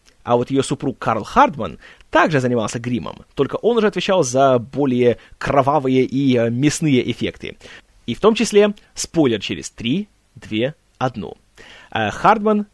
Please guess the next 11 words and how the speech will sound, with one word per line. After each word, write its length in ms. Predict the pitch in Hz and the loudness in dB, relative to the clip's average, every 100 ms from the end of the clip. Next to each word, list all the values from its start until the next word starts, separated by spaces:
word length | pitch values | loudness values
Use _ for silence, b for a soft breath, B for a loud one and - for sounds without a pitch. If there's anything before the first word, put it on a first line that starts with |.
| _ | _
сам 320 | - 170 202 | 2 4 4
себе 380 | - 180 123 98 | 0 -2 -2 -2
делал 280 | 117 107 | -2 -4
грим 420 | 104 123 208 285 269 | -4 -4 -4 -4 -6
для, 640 | 113 120 135 175 180 156 | -12 -4 0 2 2 2
э, 40 | 123 | 0
сцены, 340 | - 160 180 | -4 -4 -4
где 380 | 120 104 127 127 | -4 -2 0 2
он 200 | - 127 | 0 -4
погибает, 600 | - 110 - 160 202 185 | -6 -12 -4 0 0 0
и 240 | - 160 | -2 -4